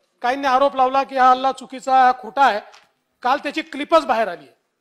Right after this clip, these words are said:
आणि अध्यक्ष महोदय, ही क्लिप बाहेर आल्यानंतर मी ज्यावेळेस माहिती घेतली त्यावेळी अध्यक्ष महोदय मला गंभीर गोष्टी बाहेर पाहायला मिळाल्या. म्हणजे क्लिपमध्ये तर लक्षात येत आहे की त्यांना मारण्याकरता, त्यांच्या अंगावर डंपर टाकण्याकरता कशा प्रकारे डंपर आले,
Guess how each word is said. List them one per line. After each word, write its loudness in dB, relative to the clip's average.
आणि -2
अध्यक्ष -2
महोदय, 0
ही -12
क्लिप -8
बाहेर 6
आल्यानंतर 2
मी -4
ज्यावेळेस 0
माहिती -2
घेतली -2
त्यावेळी 4
अध्यक्ष -2
महोदय -4
मला 0
गंभीर -6
गोष्टी -8
बाहेर 0
पाहायला 0
मिळाल्या. -2
म्हणजे -6
क्लिपमध्ये -10
तर -4
लक्षात -6
येत -4
आहे 4
की -8
त्यांना 2
मारण्याकरता, 0
त्यांच्या -2
अंगावर 0
डंपर -2
टाकण्याकरता 2
कशा -2
प्रकारे 0
डंपर 0
आले, 6